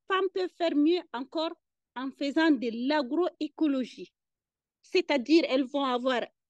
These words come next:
un jardin, un parcelle pour elles où il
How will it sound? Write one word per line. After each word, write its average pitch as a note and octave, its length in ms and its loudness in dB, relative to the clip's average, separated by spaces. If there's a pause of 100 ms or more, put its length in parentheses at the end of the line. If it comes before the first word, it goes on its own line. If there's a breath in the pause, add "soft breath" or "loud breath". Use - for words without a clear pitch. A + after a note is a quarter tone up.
un F4 200 6
jardin, A3 560 -4 (560)
un D4 140 2
parcelle C4 520 -2
pour A#3+ 220 -8
elles B3+ 200 0
où A#3+ 240 -4
il B3 180 0